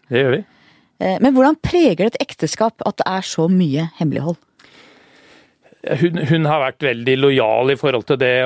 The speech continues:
Speaker 1: og, og aldri liksom prøvd å, å presse meg til å snakke noe om jobb, og, og hun har også vært i jobber hvor hun har vært nødt til å holde på konfidensielle ting. Så, eh, vi, jeg tror vi har, eh,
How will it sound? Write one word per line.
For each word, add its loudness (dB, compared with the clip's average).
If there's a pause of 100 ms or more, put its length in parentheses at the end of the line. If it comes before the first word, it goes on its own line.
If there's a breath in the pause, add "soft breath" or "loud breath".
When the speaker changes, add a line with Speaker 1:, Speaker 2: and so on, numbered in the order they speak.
Speaker 1:
og, 2
og 2
aldri 0 (180)
liksom -6
prøvd -2
å, 2 (1160 loud breath)
å 0 (840)
presse -2
meg -2
til -2
å 2 (100)
snakke -8
noe -2
om 0 (100)
jobb, 0 (100)
og, 2 (880)
og 0
hun 0
har 0
også -4
vært -2
i 2
jobber 0
hvor 0
hun 0
har -2
vært -6
nødt -6
til 0
å -4
holde -2
på -2
konfidensielle -2
ting. 0 (400 loud breath)
Så, 0 (180)
eh, 2 (160)
vi, -4
jeg -2
tror -2
vi 0
har, 2
eh, 2